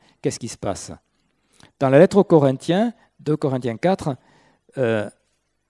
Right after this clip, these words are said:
Paul écrit, « Nous regardons non pas aux choses visibles, mais à celles qui sont invisibles, car les choses visibles sont momentanées et les invisibles sont éternelles. »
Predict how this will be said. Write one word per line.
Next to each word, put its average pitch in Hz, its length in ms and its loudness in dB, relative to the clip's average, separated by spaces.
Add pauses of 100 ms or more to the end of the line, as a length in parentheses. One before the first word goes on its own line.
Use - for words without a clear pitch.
(420)
Paul 151 180 4
écrit, « 156 320 0
Nous 175 100 4
regardons 165 480 4
non 185 160 2
pas 196 160 4
aux 170 60 6
choses 139 260 -2
visibles, 147 440 -4 (600)
mais 131 120 -2
à 120 40 2
celles 214 280 0
qui 190 100 -6
sont 139 280 -4
invisibles, 131 680 -2 (640)
car 165 120 2
les 175 80 0
choses 170 220 0
visibles 139 380 -2
sont 110 160 -6
momentanées 156 760 0 (680)
et 147 100 -4
les 160 200 -2
invisibles 143 680 0
sont 127 200 -2 (120)
éternelles. » 101 640 -4